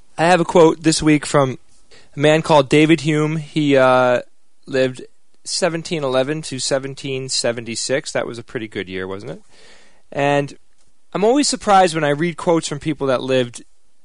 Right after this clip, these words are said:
that lived centuries ago, especially ones that are exceptionally logical or rational. And maybe, uh, maybe I'm skewed, or maybe, uh, you know, just from reading a lot of quotes from, from very smart people during that time. I don't know. I'd like to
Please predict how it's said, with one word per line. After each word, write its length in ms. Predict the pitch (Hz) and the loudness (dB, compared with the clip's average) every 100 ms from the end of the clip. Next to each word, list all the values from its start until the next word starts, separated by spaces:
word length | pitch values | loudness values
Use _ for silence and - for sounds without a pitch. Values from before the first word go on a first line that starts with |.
| - | -6
that 140 | 131 139 | -4 -2
lived 220 | 143 131 | -4 -2
centuries 520 | 147 131 - 127 113 | -4 -4 -4 -6 -6
ago, 460 | 117 113 107 101 - - - | -2 0 0 -2 -10 -20 -12
especially 460 | 131 - 147 156 135 | -8 -4 -4 -2 -4
ones 260 | 127 123 | -4 -2
that 140 | 120 113 | -2 -2
are 80 | 110 | -2
exceptionally 840 | - 139 127 135 120 113 110 - - | -2 -4 -4 -8 -6 -4 -6 -8 -12
logical 560 | 123 120 117 113 120 113 | -2 0 0 -2 -4 -2
or 180 | 110 104 | -2 -2
rational. 560 | 110 110 - 95 87 - - - - - - | 0 0 -2 -10 -14 -18 -20 -20 -20 -20 -20
And 100 | 120 | -8
maybe, 320 | 131 156 196 | -8 -6 -2
uh, 220 | 190 180 151 | 0 0 -2
maybe 320 | 165 185 185 | -4 -2 0
I'm 160 | 151 | 0
skewed, 500 | - - 175 170 175 | -4 -6 -2 0 0
or 80 | 143 | 0
maybe, 300 | 131 139 143 | -2 -2 0
uh, 60 | 131 | 0
you 140 | 143 | 0
know, 220 | 127 120 117 - | -2 -4 -8 -8
just 160 | 143 - | -8 -6
from 160 | 135 | -4
reading 220 | 139 135 | -2 -2
a 40 | 127 | 0
lot 160 | 123 120 | 0 0
of 60 | |
quotes 380 | - 143 135 - | 0 2 2 -2
from, 220 | - 120 | -6 -10
from 220 | 110 120 117 | -10 -12 -2
very 240 | 123 123 | 2 2
smart 300 | - 123 113 | 0 -2 -2
people 260 | 127 123 117 | -4 -4 -2
during 240 | 117 113 | 0 0
that 160 | 110 107 | -2 -2
time. 300 | 120 113 113 | -2 -2 0
I 80 | 117 | -2
don't 140 | 120 | 0
know. 160 | 110 101 | -2 -2
I'd 100 | 104 | -2
like 160 | 120 | -2
to 180 | - 107 | -2 -6